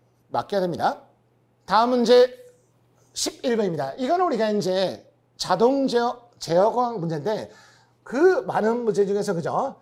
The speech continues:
마지막에 이득 나왔습니다. 이득이, 이득이 두 개가 있죠. 지에스 형태가 있고 지에스, 에이치에스.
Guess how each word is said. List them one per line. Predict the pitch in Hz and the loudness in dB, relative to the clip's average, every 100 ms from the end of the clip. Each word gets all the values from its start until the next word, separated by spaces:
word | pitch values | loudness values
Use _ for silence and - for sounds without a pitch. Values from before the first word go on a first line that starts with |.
| _ _ - | _ _ -4
마지막에 | 160 180 196 185 190 226 220 - _ _ _ _ _ - | -2 0 0 0 0 -2 -4 -14 _ _ _ _ _ -12
이득 | 175 196 190 220 220 - | -8 -2 4 4 2 -6
나왔습니다. | 139 117 - 101 85 - - _ | -6 -6 -8 -16 -18 -20 -20 _
이득이, | 214 247 302 285 262 123 - _ _ - | -2 2 4 4 0 -2 -12 _ _ -10
이득이 | 208 220 220 247 202 123 85 _ _ _ | -4 -2 -2 -2 -2 -4 -8 _ _ _
두 | 185 202 | -8 -4
개가 | 208 151 | -2 -4
있죠. | 139 143 233 - _ _ _ _ _ _ | -4 -2 -4 -6 _ _ _ _ _ _
지에스 | - 240 262 269 - - _ _ - 180 180 269 | -8 -4 -4 -4 -8 -20 _ _ -2 0 0 -2
형태가 | 277 269 262 196 160 | -4 -4 -4 -4 -4
있고 | 127 220 285 - - _ _ - | -2 -2 -2 -6 -20 _ _ -8
지에스, | - 240 220 208 - 269 269 - _ _ | -4 0 2 0 -2 0 0 -4 _ _
에이치에스. | 143 190 240 - 247 202 - 123 95 | 0 0 0 -4 -2 -2 -4 -8 -12